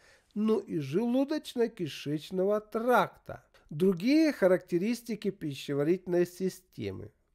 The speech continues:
Весьма важно познакомиться с другими особенностями пищеварительной системы, с тем, чтобы не портить её, а при случае знать,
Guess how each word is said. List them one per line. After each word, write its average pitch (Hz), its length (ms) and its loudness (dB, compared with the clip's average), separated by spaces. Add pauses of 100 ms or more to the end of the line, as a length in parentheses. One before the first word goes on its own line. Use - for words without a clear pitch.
(140)
Весьма 269 400 0
важно 160 480 2
познакомиться 170 920 -2 (320)
с 175 140 -8
другими 247 680 4
особенностями 196 1040 0
пищеварительной 190 840 -2
системы, 254 640 -4
с 190 100 -6
тем, 269 280 -2
чтобы 175 380 -2
не 247 220 2
портить 233 920 0
её, 156 240 -4 (300)
а 185 160 4
при 156 180 -10
случае 202 560 0
знать, 175 460 -2